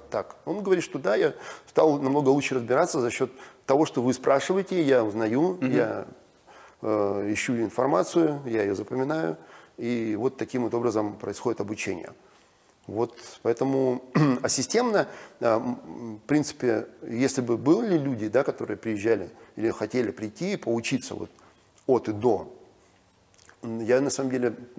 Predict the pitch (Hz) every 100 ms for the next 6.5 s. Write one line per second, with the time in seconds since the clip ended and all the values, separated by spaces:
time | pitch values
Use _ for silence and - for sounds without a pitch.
0 | - 113 - 113 101 110 92 - - -
1 | - - - _ - 110 104 113 143 -
2 | 117 110 110 - 117 - 104 107 104 -
3 | - - - - - _ _ _ _ _
4 | - 123 120 110 101 - - 113 - 131
5 | 123 104 92 90 - - - - 120 107
6 | - 120 104 95